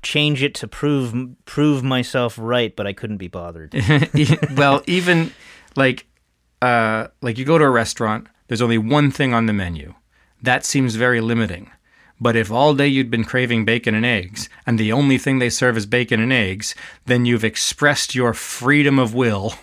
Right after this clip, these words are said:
Speaker 2: <laughs> by ordering the
Speaker 1: By doing
Speaker 2: only
Speaker 1: the
Speaker 2: thing
Speaker 1: only thing
Speaker 2: available.
Speaker 1: that's possible to do.
Speaker 2: So, so, uh, so man is free in a radically determined universe to the extent in which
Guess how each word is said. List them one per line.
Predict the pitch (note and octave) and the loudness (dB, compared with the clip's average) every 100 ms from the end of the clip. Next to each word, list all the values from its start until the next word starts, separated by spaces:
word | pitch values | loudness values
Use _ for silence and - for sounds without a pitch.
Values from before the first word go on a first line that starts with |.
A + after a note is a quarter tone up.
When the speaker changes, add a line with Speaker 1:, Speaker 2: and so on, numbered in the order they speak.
| _ - G#2 | _ -12 -10
Speaker 2:
<laughs> | - G#2 C#3 | -10 -8 -2
by | A2+ A2+ B2 | 2 4 4
ordering | B2+ D3+ C3 A2 G#2 A2 | 4 6 6 4 4 4
the | A#2 | 4
Speaker 1:
By | |
doing | A#2+ | 4
Speaker 2:
only | B2+ B2 | 4 4
Speaker 1:
the | A#2 | 4
Speaker 2:
thing | B2+ | 4
Speaker 1:
only | B2 | 4
thing | A2 A#2+ | 4 4
Speaker 2:
available. | A#2 F#2+ F#2+ | 4 0 -4
Speaker 1:
that's | G2+ | -4
possible | G#2+ G#2 G#2 F#2+ | -4 -4 -8 -10
to | F#2 | -10
do. | F#2 D#2 | -10 -8
Speaker 2:
So, | - B2+ A2+ G#2+ A2 | 0 2 2 0 -2
so, | - - A#2+ G#2 G#2+ - - | -4 0 2 0 -4 -8 -6
uh, | C#3 A2+ G2+ G2+ | -2 0 -2 -4
so | - A#2 | -2 0
man | A2+ C#3 D3 C3+ | 2 4 4 4
is | A#2+ | 0
free | - - F3 D3+ G#2+ C3+ - - - _ - | -4 -2 2 2 2 -2 -6 -18 -20 _ -2
in | A2+ | 0
a | |
radically | A2+ B2 C3+ C3 C3+ A#2+ | 2 2 2 0 -2 -2
determined | A2+ - A#2+ A#2+ A2 G2 - - | -2 0 0 2 0 -2 -10 -4
universe | B2 C3+ F#2+ F#2+ F#2 - | 2 2 2 -4 -6 -4
to | D3+ | -2
the | C3+ C3 | 0 -2
extent | A#2 - D#3 C#3+ A2+ - - - - | -4 -2 2 2 0 -8 -16 -20 -8
in | - A2+ | -2 0
which | G#2+ G#2 | 0 -2